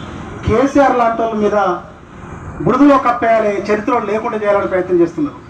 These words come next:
వాళ్ళు గుర్తుపెట్టుకోవాల్సింది ఏంటంటే తెలంగా-, తెలంగాణకే ప్రతీక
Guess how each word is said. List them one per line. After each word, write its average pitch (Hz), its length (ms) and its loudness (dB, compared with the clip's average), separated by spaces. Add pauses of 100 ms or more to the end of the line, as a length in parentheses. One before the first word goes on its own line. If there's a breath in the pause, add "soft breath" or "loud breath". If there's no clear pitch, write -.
(800)
వాళ్ళు 202 280 2
గుర్తుపెట్టుకోవాల్సింది 208 720 -2
ఏంటంటే 185 300 4 (1080)
తెలంగా-, 254 440 2 (100)
తెలంగాణకే 247 800 2 (220)
ప్రతీక 208 320 2